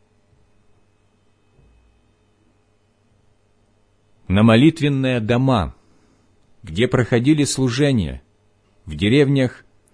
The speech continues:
Хиангштан, Бэксинг, Таньшип, Хуаду-Сити, в провинции Гуангонг, на юге Китая,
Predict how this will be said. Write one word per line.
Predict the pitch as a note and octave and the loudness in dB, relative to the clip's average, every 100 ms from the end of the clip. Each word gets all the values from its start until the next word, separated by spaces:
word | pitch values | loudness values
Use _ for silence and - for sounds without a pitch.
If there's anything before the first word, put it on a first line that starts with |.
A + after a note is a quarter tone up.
| _ _ _ | _ _ _
Хиангштан, | - A2+ B2+ A2+ - - C#3+ C3+ E2 C#2 _ _ _ _ _ _ - | 0 2 2 0 -4 -4 -2 0 -2 -10 _ _ _ _ _ _ -16
Бэксинг, | - E2+ B2 - - D3+ D3+ A2 - - _ _ _ | -8 -2 -2 -2 -2 0 0 0 -4 -18 _ _ _
Таньшип, | - A2+ A2 - - D#3+ - - - _ _ _ _ _ _ | -2 0 2 0 0 0 0 -12 -20 _ _ _ _ _ _
Хуаду-Сити, | A#2 A#2 A#2 A#2+ A#2 - E3 F3+ - E2+ C2+ _ _ _ _ _ _ _ | 0 2 2 0 -2 -2 0 -2 -2 -8 -8 _ _ _ _ _ _ _
в | - - | -20 -2
провинции | A2+ C3 C#3+ C#3 - B2+ A2 G#2+ - _ | 2 2 2 0 0 0 0 -2 -10 _
Гуангонг, | - G2+ B2 A#2+ G#2+ A#2+ A2 D#2 C2 - _ _ _ _ | 0 4 4 4 4 4 2 0 -8 -18 _ _ _ _
на | F#2+ | -2
юге | A#2 B2 C3 G#2 | 0 0 0 0
Китая, | - F2+ D3+ D#3 E2 | -2 -2 -2 -2 -4